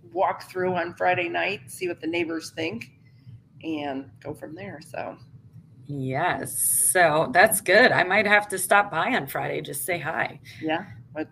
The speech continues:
Speaker 1: be a pleasure.
Speaker 2: Mm.
Speaker 1: So we'll put the address in here. Anybody can stop by. Open five to seven on Saturday night. And then, uh, we have a realtor on our team that wants to sit an open house to start getting used to it. I said, "Well, buckle up, 'cause I think you'll have <laughs> a lot of people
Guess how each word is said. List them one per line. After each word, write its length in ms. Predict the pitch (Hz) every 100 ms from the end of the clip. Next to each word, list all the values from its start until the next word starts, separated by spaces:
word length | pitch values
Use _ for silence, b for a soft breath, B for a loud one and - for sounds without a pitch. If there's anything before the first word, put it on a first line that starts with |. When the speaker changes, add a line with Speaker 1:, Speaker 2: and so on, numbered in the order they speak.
| -
Speaker 1:
be 140 | 147 175
a 40 |
pleasure. 420 | 180 208 226 180
Speaker 2:
Mm. 60 | 156
Speaker 1:
So 320 | - 156 151 - B B -
we'll 100 | 185
put 120 | 226
the 60 | -
address 420 | 185 180 165 151
in 120 | 156
here. 180 | 160 -
Anybody 320 | 208 226 165
can 120 | 160
stop 320 | 170 180 151 -
by. 260 | 131 113 -
Open 320 | 202 190 160 -
five 320 | 180 233 233
to 80 | 226
seven 360 | 220 220 180
on 160 | 156 165
Saturday 360 | 180 180 175 175
night. 260 | 180 185
And 140 | 175 208
then, 240 | 233 226 B B B B B
uh, 140 | 175 226
we 140 | 247
have 160 | 247 208
a 80 |
realtor 400 | 190 226 240 214
on 140 | 202 196
our 100 | 185
team 320 | 180 247 247 208
that 320 | 185 170 -
wants 220 | 190 185
to 80 | -
sit 200 | 170 220
an 100 | 185
open 200 | 185 185
house 400 | 180 220 220 - -
to 60 |
start 320 | - 185 180 185
getting 220 | 175 170
used 220 | 220 -
to 100 | 156
it. 100 | -
I 100 | 165
said, 200 | 165 160 156
"Well, 140 | 156
buckle 340 | 165 190 185 190
up, 180 | 165
'cause 140 | - 147
I 80 | 170
think 200 | 180 170
you'll 100 | 160
have 220 | - -
<laughs> 40 | -
a 40 | - -
lot 220 | - 320
of 140 | 277
people 560 | - 302 - - -